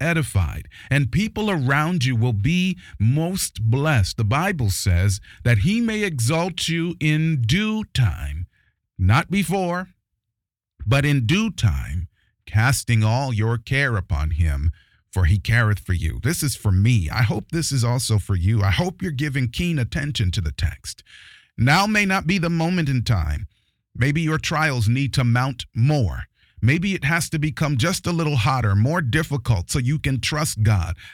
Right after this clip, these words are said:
I'm speaking to me. Those whose cares are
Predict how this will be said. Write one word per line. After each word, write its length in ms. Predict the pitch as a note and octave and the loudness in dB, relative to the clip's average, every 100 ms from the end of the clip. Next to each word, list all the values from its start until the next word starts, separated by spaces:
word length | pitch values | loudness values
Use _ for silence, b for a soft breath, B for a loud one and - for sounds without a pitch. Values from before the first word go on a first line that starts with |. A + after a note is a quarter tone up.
| - | -2
I'm 140 | A#2+ | 0
speaking 480 | - F#3+ F#3 D#3 A#2+ | 0 -4 -4 -2 0
to 100 | A#2+ | 2
me. 460 | G#2 C3+ A#2+ F2+ - B B B | 2 2 2 -2 -6 B B B
Those 540 | G2+ D#3 A#3 C4 G3 - _ _ _ _ - | 0 2 0 -2 -4 -8 _ _ _ _ -2
whose 240 | G3 F#3 | -2 -2
cares 580 | - C#3+ F#3 G3 G#3 - - | 0 0 2 0 -2 -6 -4
are 400 | E3 D#3+ D#3 | 0 2 0